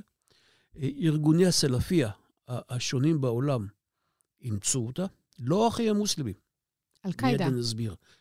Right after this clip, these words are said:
Speaker 1: אל-קאעידה, אל-קאעידה לא רק שאימץ אותה, גם יישם אותה. הטליבן, לא רק שיישם אותה, הוא קיבל כספים מהסעודים ליישם אותה בכל מקום באפגניסטן.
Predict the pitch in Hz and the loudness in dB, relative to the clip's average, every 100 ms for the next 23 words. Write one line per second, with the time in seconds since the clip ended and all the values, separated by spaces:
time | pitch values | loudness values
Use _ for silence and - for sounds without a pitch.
0 | _ 120 127 - 175 233 214 156 147 123 | _ -2 -2 2 4 4 4 2 2 0
1 | 131 170 160 170 185 180 175 240 226 175 | 0 2 2 0 0 2 2 2 0 0
2 | 156 175 - _ - 147 156 151 - 165 | 0 -2 -8 _ -6 2 4 6 6 4
3 | 135 - 139 170 _ _ _ - 147 - | 2 0 -2 -4 _ _ _ -4 -2 2
4 | 156 135 123 214 220 165 226 262 - 180 | 2 2 4 4 4 2 0 0 0 2
5 | 135 - 226 247 220 - 151 196 - - | 2 2 2 0 -2 -2 0 0 2 2
6 | 151 - 247 202 135 _ _ _ 151 143 | 0 -2 -2 -2 -4 _ _ _ -2 2
7 | - 185 240 262 190 143 135 170 170 165 | 4 2 4 2 4 2 2 2 2 0
8 | 143 131 139 139 - _ _ _ _ _ | 0 0 0 0 -2 _ _ _ _ _
9 | _ - 131 131 - 143 131 127 - _ | _ -8 -4 -2 2 4 4 2 -6 _
10 | _ _ _ 110 117 117 135 123 113 - | _ _ _ -8 -4 -4 -2 -2 0 -2
11 | - 98 | -2 -8